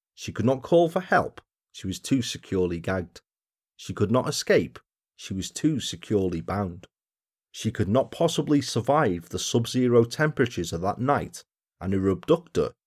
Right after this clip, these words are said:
her killer, must have known that." Then, as police started the hunt for Susan, her abductor went on a spending spree with the money that had been stolen from the bank.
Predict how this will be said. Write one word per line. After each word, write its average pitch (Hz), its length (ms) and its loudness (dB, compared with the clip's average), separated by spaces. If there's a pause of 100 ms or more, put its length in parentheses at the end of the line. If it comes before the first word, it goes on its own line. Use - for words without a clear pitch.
(260)
her 98 60 -10
killer, 170 480 0 (420)
must 101 300 -2
have 82 120 -4
known 92 280 -2
that." 80 160 -8 (840)
Then, 110 460 0
as 113 140 0
police 135 420 4
started 120 400 0
the - 100 -2
hunt 190 300 4
for 143 120 0
Susan, 98 560 -2 (360)
her 113 100 4
abductor 117 440 6
went 104 220 4
on 107 100 0
a 104 60 0
spending 156 640 2
spree 95 340 -4
with 87 140 -6
the 98 80 -2
money 117 400 2
that 80 140 0
had 95 120 -8
been 90 180 -6
stolen 120 560 4
from 85 240 -4
the 80 80 -4
bank. 95 400 0